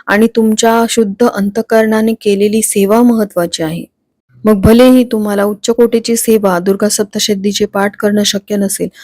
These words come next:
पण तुम्ही अगदी मनोभावे सकाळ संध्याकाळ कुलदेवीची आरती जरी केली, तरी त्या सेवेचं फळ तुम्हाला मिळतं आणि त्या सेवेचे अनुभव तुमच्या आयुष्यामध्ये तुम्हाला दिसू लागतात.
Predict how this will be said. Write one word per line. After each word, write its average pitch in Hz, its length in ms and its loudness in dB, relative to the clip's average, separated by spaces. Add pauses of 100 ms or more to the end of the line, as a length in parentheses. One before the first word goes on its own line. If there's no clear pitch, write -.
(200)
पण 214 160 2
तुम्ही 233 280 4
अगदी 214 320 2
मनोभावे 214 580 2
सकाळ 196 340 -4
संध्याकाळ 196 600 -4
कुलदेवीची 202 720 0
आरती 190 420 -2
जरी 240 200 0
केली, 208 280 -4 (360)
तरी 226 180 2
त्या 254 160 2
सेवेचं 233 420 2 (120)
फळ 202 200 0
तुम्हाला 190 260 -4
मिळतं 185 360 -6
आणि 208 280 -6
त्या 208 100 -6
सेवेचे 208 460 0
अनुभव 214 400 0
तुमच्या 220 360 0
आयुष्यामध्ये 180 440 -2
तुम्हाला 175 300 -4
दिसू 165 260 -4
लागतात. 165 340 -6